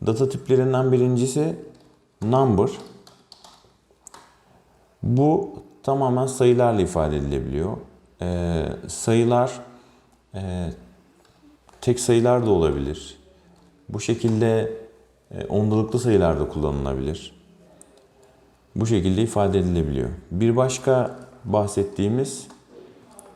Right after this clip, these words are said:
bunlara ayrıca integers ifadelerde veya integers, İngilizce olarak integers ya da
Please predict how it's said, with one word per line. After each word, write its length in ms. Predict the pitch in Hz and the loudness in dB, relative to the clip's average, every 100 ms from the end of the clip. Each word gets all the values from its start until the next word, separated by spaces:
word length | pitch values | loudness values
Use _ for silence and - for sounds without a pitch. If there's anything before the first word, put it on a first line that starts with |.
| - _ | -20 _
bunlara 420 | 95 104 110 117 120 | -2 2 4 4 2
ayrıca 540 | 117 104 101 131 131 - - | 4 2 0 -2 -4 -10 -10
integers 840 | 104 113 110 123 98 85 - - - | -4 -4 -2 0 2 2 0 -6 -14
ifadelerde 840 | 87 - 85 82 82 80 80 82 | -10 -2 0 2 2 2 2 0
veya 360 | 85 92 107 123 - - - _ _ _ _ _ _ _ _ | 0 0 -2 -6 -12 -20 -20 _ _ _ _ _ _ _ _
integers, 760 | 92 92 98 95 82 92 - - | -4 -2 2 2 2 -2 -4 -2
İngilizce 440 | 87 87 85 82 | 0 0 0 0
olarak 360 | 80 87 98 - | 0 0 -2 -2
integers 520 | 95 101 95 95 98 | -2 0 0 0 0
ya 140 | 98 | 0
da 180 | 107 117 | 0 -2